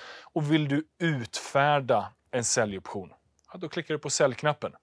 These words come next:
Och så samma sak där, då kommer du ha ett negativt antal optioner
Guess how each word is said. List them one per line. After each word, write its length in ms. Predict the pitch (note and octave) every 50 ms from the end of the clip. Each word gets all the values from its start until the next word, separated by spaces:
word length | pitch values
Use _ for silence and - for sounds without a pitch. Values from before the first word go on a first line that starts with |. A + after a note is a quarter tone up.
| _ - - - - - - -
Och 100 | - C#3
så 100 | D3 C#3+
samma 280 | - - D3 C#3 C#3 B2+
sak 200 | C3+ C3+ A#2 A2
där, 100 | C3+ B2
då 80 | B2
kommer 240 | - - C#3 C3+ B2+
du 60 | B2+
ha 60 | C3
ett 140 | B2 A2+ - -
negativt 1000 | C3+ B2 B2 C3 C#3 D3 D3+ D3 C3+ B2+ D3 C3+ B2 - - A#2 G#2+ - - -
antal 520 | A#2 G#2+ G2 F2+ - - G2 F2 E2 - _ _ _ _ _
optioner 480 | - A#2+ - - - A#2 G#2 F#2+ F2